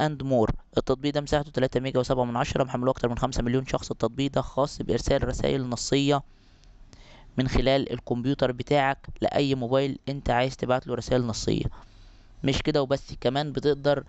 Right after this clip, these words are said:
من خلال التطبيق ده ان انت تفتح الرسائل اللي بتجيلك على الموبايل بتاعك او تطلع على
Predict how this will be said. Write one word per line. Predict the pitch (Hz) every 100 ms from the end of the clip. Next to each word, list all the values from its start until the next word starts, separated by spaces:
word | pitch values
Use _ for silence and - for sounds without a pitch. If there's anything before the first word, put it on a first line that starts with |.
| - -
من | 131
خلال | 135 135 143
التطبيق | 131 - 120 139 143
ده | 147
ان | - 127 139
انت | 151 - 139 - _ _ -
تفتح | - 160 151 131
الرسائل | 127 127 151 151 143
اللي | 131 123
بتجيلك | 120 120 139 147 -
على | 123
الموبايل | 135 131 131 135
بتاعك | 123 123 110 - - - - - -
او | 147 143 - _
تطلع | - - 139 135
على | 135 143